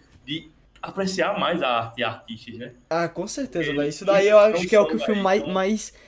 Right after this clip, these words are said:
Speaker 1: mais
Speaker 2: mais faz você
Speaker 1: pega, né, no
Speaker 2: sentir,
Speaker 1: pé.
Speaker 2: né? Sem
Speaker 1: É.
Speaker 2: ser a, a história dele, mas eu acho que é o que ele mais faz você sentir. E assim, irmão, para um pouquinho e vê o que é arte, tá ligado?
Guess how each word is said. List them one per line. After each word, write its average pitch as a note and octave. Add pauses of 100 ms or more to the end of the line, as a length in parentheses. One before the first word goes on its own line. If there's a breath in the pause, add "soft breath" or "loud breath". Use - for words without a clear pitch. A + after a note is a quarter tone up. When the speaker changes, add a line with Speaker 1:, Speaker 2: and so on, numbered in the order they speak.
(480 soft breath)
Speaker 1:
mais - (120)
Speaker 2:
mais F#3+
faz G3
você -
Speaker 1:
pega, D3
né, B3+
no -
Speaker 2:
sentir, G#3
Speaker 1:
pé. G3+ (160)
Speaker 2:
né? -
Sem C4
Speaker 1:
É. D#4
Speaker 2:
ser A3+
a, D#3
a -
história D#3+
dele, D3
mas F3
eu F3
acho E3
que -
é -
o E3+
que F#3
ele F3
mais E3
faz F#3+
você F#3
sentir. E3+ (480 soft breath)
E E3+
assim, E3+
irmão, D#3+ (1000)
para D3+
um F3
pouquinho D3 (120)
e D3+
vê C3
o D3
que D3
é D#3
arte, A2+
tá G#2+
ligado? A2